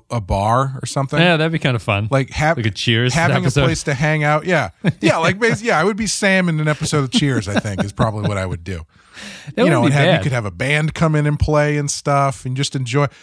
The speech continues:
Speaker 1: It's all the, all the fun of owning a bar and hanging out in a bar without actually having to worry about, you know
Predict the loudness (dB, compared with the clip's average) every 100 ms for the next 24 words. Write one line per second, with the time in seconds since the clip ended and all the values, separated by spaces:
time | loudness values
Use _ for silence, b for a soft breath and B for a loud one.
0 | B -6 0 2 4 2 0 2 2 -2
1 | 0 2 2 -2 -6 -2 0 0 -2 -2
2 | 0 0 0 -2 -6 -8 -4 -2 -2 -2
3 | -2 -2 0 2 2 0 -2 -2 -4 -4
4 | -2 -2 -4 -6 -4 -2 -2 -2 -4 -6
5 | -6 -6 -6